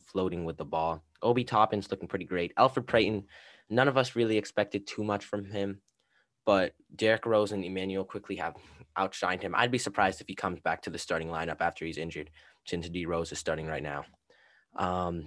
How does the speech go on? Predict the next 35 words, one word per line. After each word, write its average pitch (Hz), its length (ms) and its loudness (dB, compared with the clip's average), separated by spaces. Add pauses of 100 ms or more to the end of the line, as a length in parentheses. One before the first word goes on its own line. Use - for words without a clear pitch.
Nerlens 107 440 2
Noel 90 640 2
is - 80 -12
a 85 60 -8
great 85 340 -2
rim 85 180 -4
protector. - 480 -6
Mitchell 85 360 -4
Robinson 80 640 -4 (720)
is - 240 -10 (280)
just - 260 -12
crazy. 90 380 -2
And 82 80 -2
R 98 180 4
J 107 120 2
Barrett's 90 280 0
looking 80 240 -8
really 87 260 -4
nice 80 280 -8
this 80 160 -10
season. 80 380 -10 (1300)
It's - 180 -8
looking 107 380 -2
like 101 180 2
a 95 60 0
great 95 500 -2
free 92 240 -6
agent 90 340 -6
signing 85 380 -4
destination. 80 720 -8 (2250)
And 90 180 -10
if - 100 -12
they 110 120 0
can 101 160 -4
get 98 280 0